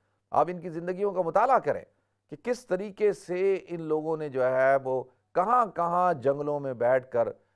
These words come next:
और कहाँ-कहाँ उन्होंने जो है वो, अ, अपनी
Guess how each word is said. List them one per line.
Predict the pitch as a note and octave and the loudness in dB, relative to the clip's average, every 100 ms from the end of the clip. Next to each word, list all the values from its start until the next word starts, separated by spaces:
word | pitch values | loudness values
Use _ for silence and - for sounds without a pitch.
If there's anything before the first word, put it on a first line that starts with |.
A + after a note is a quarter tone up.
| _ | _
और | - - | -4 -4
कहाँ-कहाँ | C3+ C3+ F3 D#3+ C#3 C#3 C#3+ C#3 | -4 -2 -2 -2 -2 2 2 2
उन्होंने | C3+ C3+ C3+ C3 | -2 -8 -6 -2
जो | A#2+ | 0
है | A#2 A#2 - _ _ - | 2 2 0 _ _ -12
वो, | G2+ C3 B2+ G2+ _ _ _ | 0 2 2 0 _ _ _
अ, | G#2 G2+ F#2+ F#2+ F#2 F2+ F2 - _ - | -6 -2 -2 -2 -2 -2 -4 -10 _ -8
अपनी | - B2 B2 | -6 -6 -10